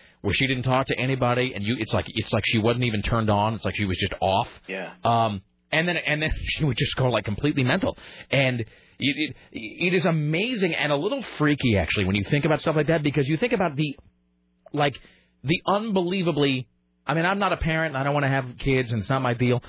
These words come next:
Speaker 1: but, you know, there's that thing when people have kids, like, uh, our friend Lisa just, uh, uh, uh, Sarah's friend Lisa just had, um, a kid, and they do that thing about, "Well, you know, I'm just glad that the kid has ten fingers and ten toes and whatever."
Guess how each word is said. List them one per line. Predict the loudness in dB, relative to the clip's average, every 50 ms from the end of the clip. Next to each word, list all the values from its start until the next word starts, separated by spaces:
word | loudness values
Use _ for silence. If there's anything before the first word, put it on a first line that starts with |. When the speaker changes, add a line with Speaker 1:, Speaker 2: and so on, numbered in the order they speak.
| -12 -16 -10 -2
Speaker 1:
but, | 2 2 2 4 4
you | 2
know, | 2 2
there's | 2 2 2
that | 0 0 0
thing | 0 0 2
when | 0 0
people | 0 -2 0 0 2 2
have | 0 0 0
kids, | 0 0 2 2 0 0 0
like, | 0 0 2 2
uh, | 2 2 2
our | 2 0
friend | 0 0 0 0 0
Lisa | 0 0 0 0 0
just, | 0 0 -2 0 2
uh, | 2
uh, | 2 4 2 2 2 2 2 2 2 0 0 0 0 0 -2 -4 -8
uh, | -14 -10 -4 0
Sarah's | 2 2 2 2 2
friend | 0 -2 -2
Lisa | -2 -4 -4 -4
just | -2 0
had, | 2 2 2 2 0 -4 -10 -16 -20 -20 -12 -4 0
um, | 2 4 4 2 0 -2 -6 -12 _ _ -2
a | -2 2
kid, | 2 2 2 2 2 0
and | 0 0
they | 2 2
do | 2 2
that | 0 0 0
thing | 0 0 0
about, | 2 2 0 0 2
"Well, | 0 0 0 0
you | -2 -2
know, | -4
I'm | -4 -4 -6
just | -8 -4 0
glad | 2 2 2 2 2
that | 0
the | -2 -2
kid | -2 -2 -2
has | -2 -2
ten | -2 -4 -4 -2
fingers | -2 -2 -2 0 -2 -4 -4
and | -6 -4
ten | -2 -2 0 2
toes | 4 4 4 4 2
and | -2 -2
whatever." | 0 2 2 2 2 2 0